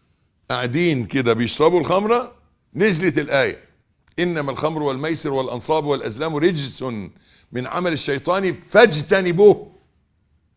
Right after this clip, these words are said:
مر القائل قال لهم: "نزل اليوم تحريم الخمر". أراقوها، قاموا كبوا الخمرة في الأرض وقاموا وقفوا: "تبنا إلى الله".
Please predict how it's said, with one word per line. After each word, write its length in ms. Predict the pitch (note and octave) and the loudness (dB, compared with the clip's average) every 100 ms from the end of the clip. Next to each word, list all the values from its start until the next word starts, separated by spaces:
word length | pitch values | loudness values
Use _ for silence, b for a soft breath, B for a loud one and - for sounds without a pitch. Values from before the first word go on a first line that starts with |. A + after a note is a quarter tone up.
| _ _ _ _ _ _ _ _ _ - | _ _ _ _ _ _ _ _ _ -4
مر 360 | F#3+ B3 G#3+ F#3+ | 0 2 2 0
القائل 600 | C3+ C#3 C3+ F#3+ B3 A#3+ | -2 -8 -4 0 2 2
قال 100 | G#3+ | 2
لهم: 240 | A3 G3+ | 2 4
"نزل 340 | C4 F#3 A3 G#3 | 6 6 4 4
اليوم 420 | F#3+ A3 C4 B3+ | 2 2 4 2
تحريم 400 | F#3 E3+ A#3+ A#3+ | 0 0 0 0
الخمر". 380 | G3 A3 F#3 A#2 - _ _ _ _ _ - | 2 2 2 -2 -10 _ _ _ _ _ -4
أراقوها، 560 | E3+ E3+ D#3 G3 A#3 D3+ | 0 2 0 0 0 0
قاموا 320 | - G#3 F#3+ | 0 2 2
كبوا 460 | - A3+ G3 D3+ | 2 2 2 -2
الخمرة 320 | D#3 F3+ G3 E3+ | -4 -2 -4 -4
في 80 | |
الأرض 300 | C#3+ D3+ F3+ | -2 0 0
وقاموا 340 | E3+ F3+ G3 F#3+ | 0 2 4 4
وقفوا: 280 | - - - _ _ _ _ _ _ _ | 2 -8 -20 _ _ _ _ _ _ _
"تبنا 380 | G#3+ G3+ F#3 D#3 | 10 10 6 0
إلى 140 | D3 | 0
الله". 280 | C#3+ C#3+ - | -2 -2 -6